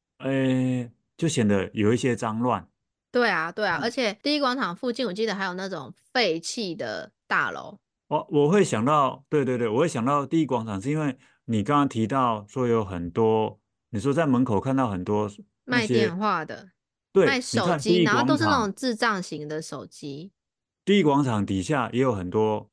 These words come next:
Speaker 1: 卖手机的店，
Speaker 2: 嗯。
Speaker 1: 对不对？只是，呃，其实这个我觉得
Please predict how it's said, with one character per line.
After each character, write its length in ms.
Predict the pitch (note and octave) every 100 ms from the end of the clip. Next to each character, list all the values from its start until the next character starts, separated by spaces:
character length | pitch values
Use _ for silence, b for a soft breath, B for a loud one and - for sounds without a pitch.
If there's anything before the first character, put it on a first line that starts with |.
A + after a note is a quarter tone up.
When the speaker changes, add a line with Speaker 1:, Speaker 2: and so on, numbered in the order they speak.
| -
Speaker 1:
卖 180 | D#3+
手 240 | F3+ F#2+ E2+
机 160 | A2
的 120 | G2+ F2
店， 360 | - G#2+ D#2+ _ _
Speaker 2:
嗯。 400 | G#3+ F#3+ D#3 G3+ _ -
Speaker 1:
对 100 | A#2+
不 60 |
对？ 140 | A#2 F#2
只 140 | A#2
是， 380 | D3 E3 C3+ - _
呃， 400 | B2 G#2+ G#2 F#2+
其 140 | - D#3
实 140 | E3
这 120 | D#3+
个 260 | G3 D3+ A#2
我 180 | A2+ A#2+
觉 140 | A#2 E3+
得 260 | D3 -